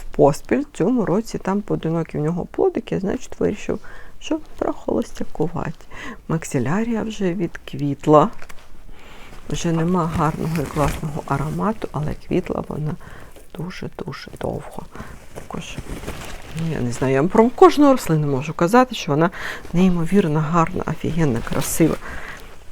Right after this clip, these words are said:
А, бо воно так і є. <laughs> Кінг збільшує свої плодики. Тож хоч вже трошечки видно, що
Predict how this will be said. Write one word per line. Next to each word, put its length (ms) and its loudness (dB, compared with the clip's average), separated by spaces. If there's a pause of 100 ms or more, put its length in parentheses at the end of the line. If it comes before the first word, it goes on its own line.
(1040)
А, 400 0
бо 220 2
воно 200 8
так 280 6
і 40 10
є. 260 12 (800)
<laughs> 800 2
Кінг 500 4 (200)
збільшує 720 4
свої 300 0
плодики. 920 4 (800)
Тож 120 -8
хоч 200 -2
вже 400 -4 (120)
трошечки 600 -6
видно, 440 2 (1040)
що 460 2